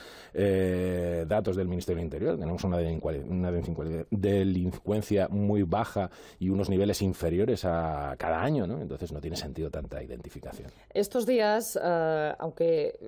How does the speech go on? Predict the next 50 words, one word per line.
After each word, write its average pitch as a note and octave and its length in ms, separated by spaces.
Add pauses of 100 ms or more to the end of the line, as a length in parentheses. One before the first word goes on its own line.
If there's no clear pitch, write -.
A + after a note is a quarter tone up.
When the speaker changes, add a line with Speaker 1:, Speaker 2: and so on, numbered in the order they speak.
(100)
Speaker 2:
lo E3+ 180
decía F3 260
antes, D#3+ 240
es E3 140
veintiuno F3+ 500
de F3 80
agosto F3+ 340
y E3+ 120
no F3+ 120
lo F3 120
parece F3 320
por E3 100
la E3 120
cantidad E3+ 280
de D#3 60
temas D#3+ 260
que - 80
tenemos D#3+ 460
encima E3+ 400
de D#3+ 80
la D#3+ 80
mesa, E3 260
sí - 160
que F#3 80
es E3+ 80
verdad E3+ 240
que F3+ 80
el, D#3+ 220
el E3+ 160
otoño F3+ 320
se F3+ 100
es-, - 140 (200)
se E3+ 120
espera E3 260
especialmente E3 560
caldeado. F3 440 (320)
Decíamos D#3 380
antes E3 220
las D3+ 160
elecciones D#3 380
en D3+ 80
Grecia, D#3 320 (340)
pero E3 180
sobre D#3+ 280
todo E3 180
las, D#3 380
las D#3 280
elecciones D#3+ 460
en D#3 80
España. C#3+ 440